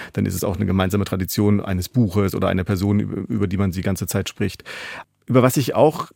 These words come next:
die letzten Tage in Vorbereitung länger nachgedacht habe, ist, äh, was es eigentlich mit dem Begriff des Glaubens auf sich hat. Also Glauben ist ja doch sehr,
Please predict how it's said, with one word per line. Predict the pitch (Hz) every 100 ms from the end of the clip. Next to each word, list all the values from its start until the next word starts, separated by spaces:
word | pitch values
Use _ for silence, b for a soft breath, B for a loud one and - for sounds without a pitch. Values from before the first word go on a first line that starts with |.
| _
die | - 127 131
letzten | 139 139 -
Tage | 123 131 143 147
in | 139 117
Vorbereitung | - 127 127 131 127
länger | 113 123 127
nachgedacht | 117 - 127 123
habe, | - -
ist, | 123 - B B B B -
äh, | 117 113
was | 90 113 -
es | - 120 113
eigentlich | - 117 107
mit | 113
dem | 117
Begriff | 107 120
des | 113
Glaubens | - 101 113 92 -
auf | 85 -
sich | 95 -
hat. | 90 - - - _ - _
Also | - 104 104
Glauben | 90 98 98 120 151 165 165 B B B B B _ _ _
ist | - -
ja | 107 101 101
doch | - 110
sehr, | 104 90 104